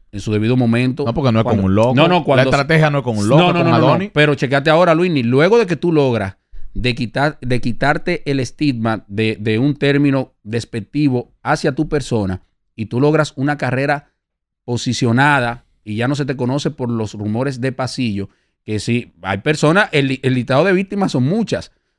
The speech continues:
Speaker 1: Pero, señores, tú no vas a hacer una estrategia que te vaya a afectar, porque las estrategias, independientemente de funcionen o no,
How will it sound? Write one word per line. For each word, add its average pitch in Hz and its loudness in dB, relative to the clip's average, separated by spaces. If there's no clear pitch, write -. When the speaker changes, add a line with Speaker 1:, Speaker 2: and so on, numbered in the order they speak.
Speaker 1:
Pero, 175 2
señores, 185 2
tú 143 2
no 202 2
vas 180 2
a 190 -2
hacer 156 0
una 170 0
estrategia 165 0
que 156 -4
te 117 -6
vaya 123 0
a - -4
afectar, 147 -2
porque 147 0
las 175 2
estrategias, 185 0
independientemente 175 2
de 151 2
funcionen 165 -2
o 202 0
no, 151 0